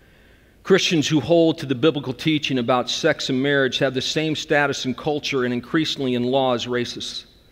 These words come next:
Dreher goes on to say that it's inevitable that believers in Jesus Christ will lose their jobs, and some already have, and face other forms of bullying if they don't go along.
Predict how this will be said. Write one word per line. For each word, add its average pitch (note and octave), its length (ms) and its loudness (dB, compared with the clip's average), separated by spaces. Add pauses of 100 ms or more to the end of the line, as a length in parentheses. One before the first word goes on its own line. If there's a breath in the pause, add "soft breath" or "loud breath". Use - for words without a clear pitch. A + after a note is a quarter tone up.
(880 soft breath)
Dreher D#3 240 4
goes C#3+ 160 2
on D3 120 4
to C3+ 60 2
say D3+ 260 4
that C3+ 160 4
it's B2 160 0
inevitable C3+ 600 2
that B2 200 2
believers C#3 440 2
in C3+ 80 0
Jesus B2+ 340 -2
Christ D3 380 0
will C3 100 -2
lose C#3+ 240 0
their D3 120 -2
jobs, D#3+ 540 2 (120)
and C3 100 2
some D#3 240 2
already D3+ 280 4
have, D3 400 2 (240 loud breath)
and C#3+ 120 0
face E3 320 2
other E3 160 4
forms D#3 400 0
of C#3 120 -2
bullying C#3 440 4
if A#2+ 140 -2
they C#3 120 6
don't C#3 220 2
go C#3+ 160 6
along. C3+ 440 2